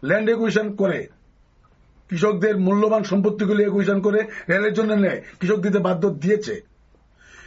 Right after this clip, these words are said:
কৃষক বাধাঘাট to নিশ্চিন্তপুর স্টেশন অব্দি দিয়েছে, কিন্তু আপনি দেখবেন এই নিশ্চিন্তপুর যে মেইন স্টেশনখানা, এর যদি উ-, যদি আপনি উত্তর দিকে তাকান, অনেক সম্পত্তি বাজেয়াপ্ত হয়ে পড়ে আছে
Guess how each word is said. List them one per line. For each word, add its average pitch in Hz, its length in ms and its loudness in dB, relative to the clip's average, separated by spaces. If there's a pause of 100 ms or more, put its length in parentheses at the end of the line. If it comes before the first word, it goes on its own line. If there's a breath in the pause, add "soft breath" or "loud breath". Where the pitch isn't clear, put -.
(120)
কৃষক 220 420 0 (140)
বাধাঘাট 185 520 0
to 233 160 2
নিশ্চিন্তপুর 208 480 0
স্টেশন 190 300 0
অব্দি 196 140 0
দিয়েছে, 180 360 -2 (360 loud breath)
কিন্তু 247 220 0
আপনি 233 180 2
দেখবেন 208 380 0 (200 loud breath)
এই 180 160 -4
নিশ্চিন্তপুর 208 840 0
যে 175 120 2
মেইন 185 440 -2 (220)
স্টেশনখানা, 190 720 -2 (340 loud breath)
এর 190 260 -2 (680)
যদি 190 140 -2
উ-, 226 260 -4 (240 loud breath)
যদি 185 200 2
আপনি 208 200 0
উত্তর 220 420 -2
দিকে 233 140 0
তাকান, 247 300 0 (340 loud breath)
অনেক 254 320 0
সম্পত্তি 220 600 -2 (680 loud breath)
বাজেয়াপ্ত 180 400 0
হয়ে 196 100 2
পড়ে 202 200 0
আছে 208 360 0